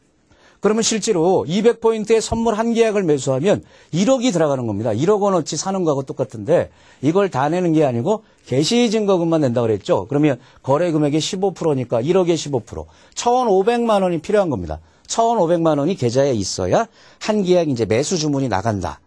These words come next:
이렇게 볼 수 있죠. 그리고 유지 증거금은 전산상으로 이제 세팅되는 거죠. 내는 게 아니고 이 밑으로 떨어지면 안 되기 때문에 그건 이제 십 프로로 가져가요. 개시 증거금보다 이제 낮은 비율이에요.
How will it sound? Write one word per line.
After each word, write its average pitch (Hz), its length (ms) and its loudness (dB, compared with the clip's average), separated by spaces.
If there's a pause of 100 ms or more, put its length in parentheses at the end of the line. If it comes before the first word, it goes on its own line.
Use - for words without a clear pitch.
(280)
이렇게 113 260 -6
볼 104 160 -10
수 92 140 -10
있죠. 85 260 -18 (560)
그리고 175 240 2
유지 190 300 2
증거금은 196 720 0 (280)
전산상으로 196 760 0
이제 185 120 -2
세팅되는 247 580 2
거죠. 107 280 -2 (340)
내는 180 340 2
게 202 100 4
아니고 113 420 0 (320)
이 160 120 2
밑으로 190 320 2
떨어지면 165 400 0
안 110 120 -2
되기 117 240 0
때문에 101 460 0 (220)
그건 185 180 0
이제 175 80 2
십 233 260 -2
프로로 247 260 -2
가져가요. 131 540 2
개시 165 320 -4
증거금보다 180 540 0 (380)
이제 139 100 -4
낮은 147 320 0
비율이에요. 92 540 -2